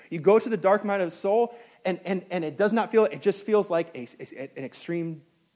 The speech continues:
death of your idols, not of Jesus. And beyond that, if, if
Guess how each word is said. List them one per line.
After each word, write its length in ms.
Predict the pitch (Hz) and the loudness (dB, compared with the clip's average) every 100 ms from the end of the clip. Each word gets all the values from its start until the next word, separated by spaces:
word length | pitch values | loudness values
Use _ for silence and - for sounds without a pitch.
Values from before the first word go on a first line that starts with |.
| - | -8
death 520 | 202 - - - - _ _ _ _ _ _ | -4 -4 -6 -20 -20 _ _ _ _ _ _
of 120 | 123 123 | -10 -6
your 160 | 131 | 0
idols, 460 | 185 151 - - - | 2 0 -4 -8 -6
not 160 | 135 120 | -4 -4
of 80 | |
Jesus. 480 | 101 160 - - - - _ _ _ _ _ _ - | -4 -8 -8 -10 -10 -12 _ _ _ _ _ _ -12
And 80 | 143 | -2
beyond 340 | 180 254 240 | 0 2 0
that, 200 | 151 107 | -2 -6
if, 120 | 139 | -12
if 180 | 180 156 | -10 -10